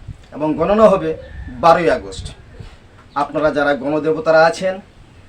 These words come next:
আপনাদের রায়েই অনেকে যাবেন পঞ্চায়েতে,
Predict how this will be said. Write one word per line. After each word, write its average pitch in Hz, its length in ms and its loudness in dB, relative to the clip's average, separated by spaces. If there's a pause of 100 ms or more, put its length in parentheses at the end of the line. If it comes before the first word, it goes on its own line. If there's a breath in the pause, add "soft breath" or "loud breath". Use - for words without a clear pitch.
আপনাদের 143 400 -4
রায়েই 147 460 -2 (600)
অনেকে 139 340 -6
যাবেন 156 340 -4
পঞ্চায়েতে, 175 720 -4